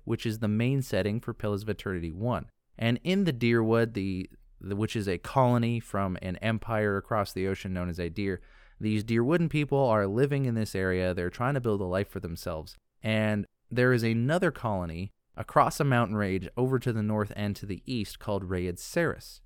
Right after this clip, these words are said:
They are another colony from Aedir, but this is a theocratic colony. And they follow the teachings of a god known as Aethys, who is actually, interestingly, usually viewed as one of the good gods, if you want to discuss it like that. But long story short,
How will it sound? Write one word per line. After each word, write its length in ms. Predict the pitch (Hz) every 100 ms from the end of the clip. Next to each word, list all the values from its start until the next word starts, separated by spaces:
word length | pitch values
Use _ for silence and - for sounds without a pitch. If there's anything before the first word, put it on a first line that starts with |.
| -
They 160 | 101
are 140 | 123 170
another 320 | 175 208 160
colony 400 | - 107 90 80
from 180 | - 85
Aedir, 380 | 80 78 58 - - - - -
but 140 | 110
this 160 | 151 151
is 80 | 147
a 80 |
theocratic 840 | 110 - 131 110 - 151 135 92 - -
colony. 440 | 110 85 71 - - - _ - -
And 380 | 104 107 85 104
they 180 | 151 170
follow 560 | - 123 110 110 104
the 100 | 107
teachings 640 | - - 110 - 95 95 92
of 220 | - 98
a 40 |
god 340 | 90 92 90 82
known 180 | 82 80
as 160 | 76
Aethys, 540 | - 127 117 67 - -
who 240 | - 175 165
is 200 | 156 143 -
actually, 400 | - 175 - 139
interestingly, 680 | 127 120 - 117 113 107 104 - - -
usually 460 | 107 123 127 117
viewed 320 | 98 101 117 107
as 120 | 98
one 160 | 107
of 120 | 107 92
the 120 | 80
good 280 | - 110 123
gods, 540 | 123 123 127 - - -
if 160 | 113 -
you 100 | 113
want 160 | 117 113
to 60 |
discuss 380 | 110 - 120 -
it 80 | 110
like 160 | 117 -
that. 200 | 120 123 _ _ _ _ -
But 320 | 120 151 -
long 320 | 127 170 226
story 340 | - 156 135
short, 420 | - - 143 107